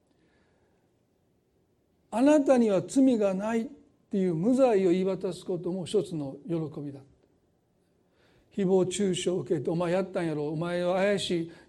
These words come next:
ね、エスエヌエスで書かれて、ひそひそ話で噂話が立って、きっとあの人やって、あの顔見てるとやったに違いない」とかね、まあ、そんなことでもういろんな誹謗中傷を受けてるけども、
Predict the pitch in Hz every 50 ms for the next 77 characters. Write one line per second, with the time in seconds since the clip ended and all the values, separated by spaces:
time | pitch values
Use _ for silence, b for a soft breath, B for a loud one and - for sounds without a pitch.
0 | - 196 214 233 233 233 - - - - b b b b - - - 185 156 -
1 | - 180 170 175 180 160 - - 175 170 - - 160 156 185 180 175 165 151 165
2 | 170 160 165 160 156 B B B B B _ _ - 320 302 220 233 - - -
3 | - - - 190 170 - - 190 180 185 180 170 160 131 - 165 165 160 165 175
4 | 180 170 - - 175 170 170 170 160 135 - 175 165 147 - 165 165 165 - -
5 | 170 165 151 B B B B B - 214 196 196 - 185 156 170 175 175 180 -
6 | 180 160 139 - - 180 165 185 190 175 190 196 190 190 170 202 190 190 175 190
7 | 190 190 190 185 160 139 139 185 175 180 165 127 180 156 131 143 123 143 160 226
8 | 277 269 B B B B B B - 208 165 - 196 208 208 208 190 208 202 180
9 | 175 170 165 170 170 170 165 165 170 196 220 240 269 262 247 247 233 220 208 208
10 | 190 165 B B B B - - - - 339 330 381 359 349 349 170 233 185 170
11 | 180 175 175 202 208 185 170 - 190 175 160 185 156 180 175 175 165 - 151 143
12 | 165 185 247 302 320 302 B